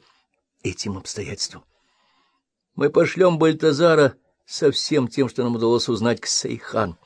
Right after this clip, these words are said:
Втроем с Ковальски они получат солидную фору, отправившись на остров Хормос. И им останется найти только третий, последний ключ. Когда Наср прибудет в Стамбул,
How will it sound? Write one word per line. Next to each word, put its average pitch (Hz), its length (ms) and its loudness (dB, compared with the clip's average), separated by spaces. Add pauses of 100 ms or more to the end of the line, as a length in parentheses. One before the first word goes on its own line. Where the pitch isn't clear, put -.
(540)
Втроем 104 520 -4
с - 140 -12
Ковальски 104 680 -4
они 92 140 -6
получат 95 340 -8
солидную 98 580 -2
фору, 175 420 2 (200)
отправившись 113 800 -2
на 101 80 -2
остров 107 300 -4
Хормос. - 580 -12 (580)
И 110 80 -2 (480)
им 98 160 0
останется 101 840 -2
найти 95 200 -6
только - 240 -8
третий, - 680 -8 (360)
последний 90 440 -8
ключ. - 320 -10 (1000)
Когда 175 460 4
Наср 180 400 2
прибудет 123 420 -4
в - 80 -14
Стамбул, 107 540 0